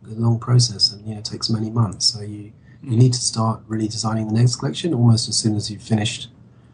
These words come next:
Speaker 1: You know, they, they literally finish one collection, have a break for a, you know, a little holiday break for a week or two holiday or something, and then come back and start again with the next one. It does
Speaker 2: Yeah.
Speaker 1: take many months to really
Speaker 2: Yeah.
Speaker 1: get it right and consider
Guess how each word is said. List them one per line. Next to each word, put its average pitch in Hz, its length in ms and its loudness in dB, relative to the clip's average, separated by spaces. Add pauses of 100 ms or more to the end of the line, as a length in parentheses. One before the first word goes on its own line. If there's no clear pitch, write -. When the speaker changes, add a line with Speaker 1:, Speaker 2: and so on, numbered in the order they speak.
(220)
Speaker 1:
You 110 100 0
know, 104 100 0
they, 104 120 0
they 107 200 -4
literally 107 400 0
finish 110 320 2
one 113 160 4
collection, 123 480 4
have 113 180 4
a 113 60 -6
break 107 320 -4
for 101 160 -10
a, 101 240 -12 (160)
you 110 140 -6
know, 110 300 -2
a 107 40 -14
little 101 180 -16
holiday 104 360 -16 (120)
break 107 300 -10
for 95 80 -18
a 95 40 -16
week 107 240 -10
or 113 60 -12
two 120 300 2
holiday 120 340 4
or 127 80 6
something, 131 340 0
and 110 160 2
then 104 200 -4 (420)
come 107 180 0
back 113 240 4
and - 80 -4
start 113 280 4
again 110 240 0
with 104 100 -6
the 110 60 -2
next 110 240 -4
one. 95 120 -8
It 95 120 -10
does 120 220 4
Speaker 2:
Yeah. 123 140 4
Speaker 1:
take 104 140 2
many 113 240 2
months 101 400 -4
to 107 60 -12
really 101 340 -10
Speaker 2:
Yeah. - 140 -12
Speaker 1:
get 101 120 -8
it 98 100 -16
right - 300 -4
and - 200 -20 (760)
consider 98 680 -2